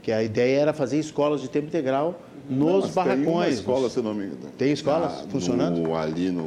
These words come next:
Speaker 3: no complexo do
Speaker 1: No
Speaker 3: Sambódromo
Speaker 1: complexo
Speaker 3: Rio
Speaker 1: do
Speaker 3: de
Speaker 1: Sambódromo no Rio de
Speaker 3: Que eu me
Speaker 1: Janeiro?
Speaker 3: lembro, tem, não sei
Speaker 1: Ainda
Speaker 3: se
Speaker 1: tem?
Speaker 3: Como eles fizeram uma reforma agora, não sei, mas que eu saiba tem. Agora, primeiro assim, eu volto a insistir. É, aqueles,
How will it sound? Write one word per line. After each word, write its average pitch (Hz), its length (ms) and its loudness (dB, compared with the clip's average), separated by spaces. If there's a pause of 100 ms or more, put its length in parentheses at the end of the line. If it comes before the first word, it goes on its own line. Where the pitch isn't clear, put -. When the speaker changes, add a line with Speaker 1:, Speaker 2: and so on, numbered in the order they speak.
Speaker 3:
no - 1500 -18
complexo 82 480 -8
do 73 80 -16
Speaker 1:
No 67 40 -16
Speaker 3:
Sambódromo 120 300 -4
Speaker 1:
complexo 120 300 -2
Speaker 3:
Rio 95 80 -6
Speaker 1:
do 120 80 -12
Speaker 3:
de 113 60 -8
Speaker 1:
Sambódromo 123 420 -2
no 113 60 -4
Rio 120 100 -2
de 110 80 -6
Speaker 3:
Que 110 40 -2
eu 107 40 0
me 123 60 2
Speaker 1:
Janeiro? 180 220 0
Speaker 3:
lembro, - 160 -6
tem, 233 140 -2
não 131 100 -4
sei 110 120 -8
Speaker 1:
Ainda 110 140 -2
Speaker 3:
se 110 60 -6
Speaker 1:
tem? 147 240 0 (140)
Speaker 3:
Como - 140 0
eles 143 120 2
fizeram 120 240 2
uma 113 140 0
reforma 117 380 0
agora, 113 180 2
não 147 100 -6
sei, 196 140 -6
mas - 120 -6
que - 60 -8
eu 82 60 -8
saiba 95 240 -2
tem. 120 140 -8 (420)
Agora, 98 540 2 (240)
primeiro 143 280 2
assim, 208 400 -2
eu 80 120 -4
volto 101 280 0
a 165 40 -2
insistir. 156 480 -4 (800)
É, 78 100 -10 (840)
aqueles, - 1000 -12